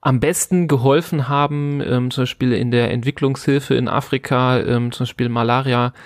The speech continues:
äh, so ein bisschen zu reduzieren. Ähm, man hat früher viel versucht, erstmal mit Medikamente den Läufen zu helfen, bis man gemerkt hat, das Beste ist, es gar nicht erst so weit kommen zu lassen, sondern, ähm, großflächig, äh, so günstige oder günstig zu erwerbende Moskitonetze zu verteilen.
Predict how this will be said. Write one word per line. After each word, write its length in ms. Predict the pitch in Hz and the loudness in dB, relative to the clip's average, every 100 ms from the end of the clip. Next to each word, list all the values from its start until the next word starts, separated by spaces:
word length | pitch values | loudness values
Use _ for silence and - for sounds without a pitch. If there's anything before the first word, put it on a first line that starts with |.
| - - - - | -20 -20 -20 -8
äh, 360 | 113 117 113 | -2 2 2
so 100 | 113 | 2
ein 60 | 113 | 0
bisschen 320 | 131 - 127 | 0 0 -2
zu 160 | - 127 | 0 -2
reduzieren. 920 | 127 123 127 - 143 156 170 170 165 | 0 0 0 0 0 2 2 0 -2
Ähm, 360 | - 131 135 123 | 0 0 0 0
man 160 | 120 | 0
hat 100 | 131 | -2
früher 400 | - 139 135 127 | -2 0 2 2
viel 260 | - - 147 | 0 0 0
versucht, 360 | 139 131 147 | 0 0 0
erstmal 240 | - - 131 | 0 0 0
mit 160 | 127 | 0
Medikamente 600 | 131 123 - 117 127 170 | -2 -2 -2 -2 0 0
den 140 | 139 139 | 0 2
Läufen 260 | 139 143 | 2 0
zu 140 | 135 139 | -2 2
helfen, 240 | 131 131 | 2 0
bis 140 | 131 - | -4 -2
man 120 | 123 | 0
gemerkt 320 | 123 123 135 | 2 0 0
hat, 100 | 120 | -4
das 100 | 123 | -6
Beste 380 | - 135 - 139 | -2 -2 0 0
ist, 180 | - - | 0 -2
es 140 | 127 | -2
gar 160 | 127 131 | -2 -2
nicht 100 | 131 | -2
erst 180 | 127 - | -4 -2
so 100 | 123 | -2
weit 120 | 117 | -2
kommen 220 | - 143 | -2 -2
zu 140 | - 143 | -2 -2
lassen, 280 | 135 - | -2 -2
sondern, 360 | 123 120 120 127 - - - - | 0 0 0 -4 -10 -18 -18 -12
ähm, 240 | 131 117 120 | -4 -2 -2
großflächig, 720 | - 135 - 127 - 127 - | -2 -2 0 -2 0 -4 -2
äh, 600 | - 120 117 117 120 117 - | -2 0 0 0 0 -2 -2
so 240 | 117 117 | -2 0
günstige 680 | 127 131 - 135 127 123 120 - - - - - | 0 0 0 0 2 2 0 -6 -20 -20 -10 -2
oder 140 | 123 | 0
günstig 360 | 131 151 131 - | 0 0 -4 -2
zu 100 | 127 | 0
erwerbende 760 | 127 123 127 131 120 120 120 | 2 2 2 0 0 0 0
Moskitonetze 680 | 113 123 - - 120 113 - | -2 -2 -2 0 0 0 -4
zu 140 | - - | -8 -8
verteilen. 560 | - - 113 123 170 | -10 -6 -4 -2 -4